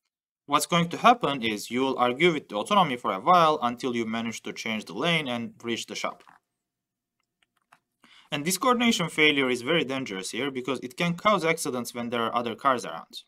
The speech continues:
Nevertheless, if an accident doesn't happen, you will be happy about reaching the shop. But what is the autonomy going to think? Is it a success or is it a failure?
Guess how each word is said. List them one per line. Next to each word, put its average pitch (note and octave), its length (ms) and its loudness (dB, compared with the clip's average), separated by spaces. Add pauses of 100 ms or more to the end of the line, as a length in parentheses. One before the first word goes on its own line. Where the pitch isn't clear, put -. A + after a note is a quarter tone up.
(560)
Nevertheless, C#3 580 2
if C#3+ 140 -6
an D3 100 -2
accident C#3+ 400 -2
doesn't A#2+ 300 -2
happen, G#3 380 0 (580)
you G#3+ 120 2
will B3+ 100 6
be F#3 120 4
happy E3 240 4
about C3+ 320 6
reaching A2+ 260 -2
the G2+ 100 -12
shop. - 300 -4 (840)
But C#3 240 -6
what A3+ 280 2
is A3+ 100 0
the F#3+ 80 2
autonomy D3+ 340 4
going G#2+ 200 -2
to F#2 120 -16
think? - 260 -8 (340)
Is B2 160 -6
it C3 100 -6
a A2+ 80 0
success G#3+ 560 -2
or B2+ 120 -2
is B2 100 -4
it - 60 -8
a F#2+ 80 -8
failure? G#2 480 -4